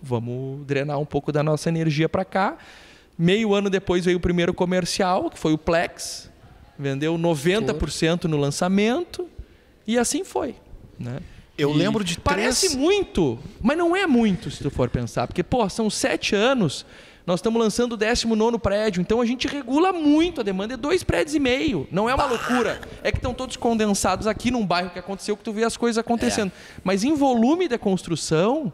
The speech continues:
Speaker 1: não é tanto. Pra vocês terem uma referência de tamanho, o que a gente fez em dezesseis, dezessete, dezoito e dezenove,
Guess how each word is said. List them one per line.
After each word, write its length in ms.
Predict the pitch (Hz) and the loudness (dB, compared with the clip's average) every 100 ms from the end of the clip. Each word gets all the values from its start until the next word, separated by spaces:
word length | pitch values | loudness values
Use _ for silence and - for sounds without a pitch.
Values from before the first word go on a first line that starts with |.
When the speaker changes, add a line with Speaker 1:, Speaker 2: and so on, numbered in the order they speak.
| - - - | -10 -20 -4
Speaker 1:
não 160 | 190 | 0
é 80 | 202 | 0
tanto. 440 | 214 156 123 - - - - - _ _ - - - | 0 -4 -4 -8 -18 -20 -20 -20 _ _ -20 -10 -4
Pra 100 | 170 | 0
vocês 160 | 214 | 0
terem 160 | - 403 | 0 0
uma 80 | 240 | 0
referência 760 | 196 156 135 175 262 - 131 - - - - - _ - - - - - | 2 2 2 2 2 0 -4 -8 -20 -20 -20 -20 _ -20 -20 -20 -20 -6
de 120 | 156 | -4
tamanho, 560 | - 156 156 214 240 123 - - - - - | -2 -2 -2 -2 -2 -4 -8 -20 -20 -18 -2
o 120 | 165 | -2
que 240 | - 233 | 0 0
a 80 | 330 | 2
gente 320 | 269 285 - | 2 2 0
fez 760 | - - 202 147 - - - - - - - - - - - - | -2 0 2 2 -2 -8 -10 -14 -20 -20 -20 -20 -20 -20 -20 -4
em 220 | 165 156 | 0 0
dezesseis, 800 | 143 160 180 - 226 214 139 139 | 2 0 0 2 2 0 -4 -6
dezessete, 800 | 156 180 165 - 185 160 - 113 | -2 0 0 0 0 0 -4 -10
dezoito 800 | 127 165 180 139 180 180 160 - - | -4 0 0 2 2 2 -2 -10 -4
e 140 | 214 247 | -2 -2
dezenove, 760 | 196 214 185 180 233 165 139 | 0 0 0 0 0 -2 -6